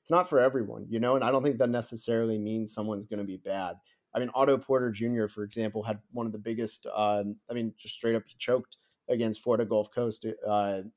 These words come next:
with Georgetown. He turned out just fine. It really, it, it's kind of a heat of the moment thing, I think, where people trick themselves into saying, "Oh, well, if he can't play in this moment, how's he ever gonna play in the N B A?" And that's not, just not it.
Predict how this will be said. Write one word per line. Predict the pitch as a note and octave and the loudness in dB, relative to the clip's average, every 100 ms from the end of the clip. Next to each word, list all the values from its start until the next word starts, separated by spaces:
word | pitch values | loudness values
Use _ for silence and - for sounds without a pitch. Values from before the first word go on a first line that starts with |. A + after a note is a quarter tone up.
| - | -8
with | G#2+ | -6
Georgetown. | - C3 D3 - G#2 G#2 G2+ _ _ _ _ - | -2 -2 -2 -2 -4 -4 -8 _ _ _ _ -8
He | D#3+ | 0
turned | G#3 G3 | 4 8
out | C3+ | 6
just | A#2+ A2 | 6 -2
fine. | G#2+ F#2+ E2 - | -2 -2 -6 0
It | C#3+ | 4
really, | D3+ D3+ C#3+ B2 | 8 8 6 4
it, | D3 C#3+ | 2 2
it's | C#3+ | 0
kind | D#3 D#3+ | 2 2
of | D3+ | 4
a | C3 | 2
heat | - C3+ | 2 0
of | B2+ | 2
the | G#2+ | 0
moment | G#2 A#2+ A#2+ | 0 -2 -2
thing, | B2+ B2 | -2 0
I | B2 | -2
think, | B2 B2+ B2+ - _ _ _ | 0 -2 -4 -10 _ _ _
where | A#2+ A2+ A2 | 0 2 2
people | - C3 B2 A#2 | -2 -2 2 2
trick | - A2 | 0 -2
themselves | A#2 A2 B2 A2+ G#2+ | -2 2 4 4 2
into | G#2+ G#2 | -2 -2
saying, | A2+ A2 G#2 B2 | -2 -2 0 6
"Oh, | C3 | 6
well, | A2+ | 8
if | G#2+ | 2
he | A2 | 0
can't | B2 A#2 | -4 0
play | A#2 A2 | 2 2
in | G2+ | 2
this | C3+ A#2+ | 0 0
moment, | G#2 G2+ | -2 -2
how's | A2 G#2+ | -2 0
he | |
ever | G#2 G2+ | -2 -2
gonna | F#2+ | -6
play | - A2+ G#2 | 2 4 4
in | |
the | F#2+ | 0
N | F#2+ | -6
B | G2 A#2 | -4 0
A?" | G#2+ F#2+ _ _ _ _ _ | 0 0 _ _ _ _ _
And | C#3+ | 2
that's | D3+ D#3 | 4 6
not, | D3+ - | 6 4
just | C3 B2+ | -2 2
not | C3+ A2 | 4 6
it. | G2+ | 2